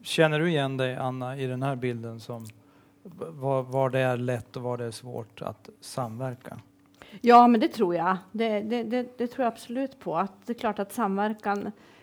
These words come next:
Speaker 2: är ju en, en sit-, när bå-, när man kan verkligen på-, båda parter kan påverka situationen och nå ge-, nå gemensamt, eh, konsensusbeslut kring frågor. Men det stämmer ju naturligtvis inte när det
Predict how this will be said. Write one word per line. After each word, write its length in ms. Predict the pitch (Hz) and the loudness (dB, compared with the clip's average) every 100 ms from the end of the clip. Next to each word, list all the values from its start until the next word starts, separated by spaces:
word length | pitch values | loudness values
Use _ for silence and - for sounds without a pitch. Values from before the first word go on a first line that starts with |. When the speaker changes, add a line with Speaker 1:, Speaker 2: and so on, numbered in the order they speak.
| - | -14
Speaker 2:
är 140 | - 202 | -2 2
ju 120 | 208 | 2
en, 220 | 196 185 - | 2 -2 -8
en 200 | - 196 | -6 -6
sit-, 220 | 190 - 190 | -6 -10 -6
när 160 | 208 214 | 0 2
bå-, 200 | 202 180 | 4 4
när 100 | 220 | 4
man 100 | 214 | 2
kan 160 | 214 | 2
verkligen 320 | 220 170 - 185 | 4 4 2 -2
på-, 240 | 220 180 | 2 0
båda 300 | 185 214 185 | 2 0 0
parter 220 | 196 170 | 0 -2
kan 120 | 180 | -2
påverka 480 | 175 185 123 170 196 | -4 -4 -4 -4 -6
situationen 880 | - 160 147 - 240 190 98 143 180 | -10 -12 -12 -6 -4 -4 -6 -8 -8
och 140 | - | -8
nå 260 | 170 180 165 | -6 -4 -4
ge-, 200 | 165 160 - | -4 -6 -8
nå 180 | 175 | -4
gemensamt, 960 | 185 160 143 165 185 - 151 160 - - - - - - - - | -2 -2 -4 -4 -6 -6 -8 -10 -14 -20 -20 -20 -20 -20 -20 -12
eh, 760 | - 175 151 135 131 131 87 82 78 60 57 - 55 - - - | -6 -2 -2 0 0 -2 -4 -10 -14 -18 -20 -20 -20 -18 -16 -4
konsensusbeslut 1200 | 220 196 247 202 170 196 170 170 - 247 247 254 | 0 2 4 2 2 -4 -6 -8 -8 -4 -4 -2
kring 120 | 190 | -6
frågor. 540 | 180 185 117 151 90 117 | -4 -6 -6 -6 -8 -6
Men 200 | 185 190 | -6 -4
det 120 | 208 | -4
stämmer 360 | - 196 190 190 | -2 -4 -4 -4
ju 100 | 180 | -6
naturligtvis 420 | 180 - 160 - | -8 -10 -12 -10
inte 200 | 170 - | -10 -10
när 160 | 185 170 | -10 -6
det 180 | 160 | -6